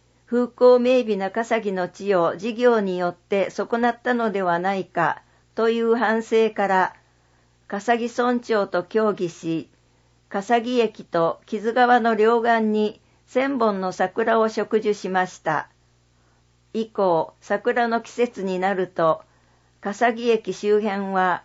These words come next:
渓谷の美しさと桜を見る多くの人で賑わいます。ところで、笠木町では収穫された梅を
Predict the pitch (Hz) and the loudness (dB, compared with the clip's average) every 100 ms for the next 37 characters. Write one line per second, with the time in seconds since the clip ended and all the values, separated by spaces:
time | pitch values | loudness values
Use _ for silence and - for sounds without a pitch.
0 | _ 226 247 247 233 240 233 233 220 226 | _ 2 2 2 -2 0 0 0 0 -2
1 | 226 226 - - 185 180 165 - _ _ | -2 -2 -4 -4 -2 0 -2 -2 _ _
2 | _ _ - 190 226 226 226 226 226 214 | _ _ -4 -2 0 0 2 0 0 0
3 | 185 - 233 254 247 202 185 190 - 226 | 0 2 4 4 2 -4 -4 -6 -4 0
4 | 220 185 175 190 190 180 175 170 - - | 0 0 -2 0 0 0 -2 -4 -6 -20
5 | _ _ _ _ _ _ _ _ _ _ | _ _ _ _ _ _ _ _ _ _
6 | _ _ _ _ - 247 233 220 202 180 | _ _ _ _ -10 -4 0 2 2 2
7 | 170 - _ _ _ _ - 202 233 226 | 0 -2 _ _ _ _ -10 -4 -2 -2
8 | 220 240 233 220 214 190 156 - _ _ | -6 -4 -2 0 0 0 0 -2 _ _
9 | _ _ - 220 220 233 233 226 220 226 | _ _ -2 0 0 -2 -2 -4 -2 0
10 | 214 214 208 208 208 208 196 | 2 2 2 2 2 4 2